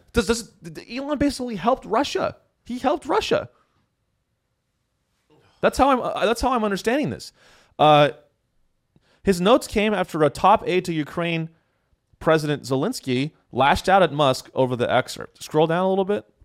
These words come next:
It's, I mean, this is, this is a really dis-, the crazy thing to me is the fact that, like, he even, uh, he can even, he can even do this.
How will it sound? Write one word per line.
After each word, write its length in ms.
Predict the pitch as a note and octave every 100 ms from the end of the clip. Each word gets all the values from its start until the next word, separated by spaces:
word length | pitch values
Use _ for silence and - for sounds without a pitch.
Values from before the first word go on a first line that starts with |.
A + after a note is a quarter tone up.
| -
It's, 140 | D3+ -
I 80 | -
mean, 120 | G3+
this 140 | G3+ A3+
is, 80 | E3+
this 180 | F#3
is 120 | F#3+ D#3
a 80 |
really 240 | C#3 C#3+ B2+
dis-, 220 | A2 - _ _ _ _ _ _ _ _
the 100 | -
crazy 360 | F3 C4 D#4 G#3
thing 180 | F#3 E3
to 100 | C3+
me 260 | C#3 B2+
is 180 | A2 A2
the 100 | G#2+
fact 280 | - A2+ G#2
that, 100 | A2
like, 280 | G2 G2 - _ _
he 160 | -
even, 600 | C#3 B2 B2 A#2 G#2+ G2 F#2+ _ _ _ _ _ _ _ - - _ -
uh, 320 | C3+ A#2 G#2+ F#2 _
he 100 | -
can 140 | D#3 E3+
even, 320 | D#3 B2+ A2+
he 140 | - E3
can 140 | E3+
even 180 | D3+ B2
do 200 | A2+ D3
this. 320 | G#2 - -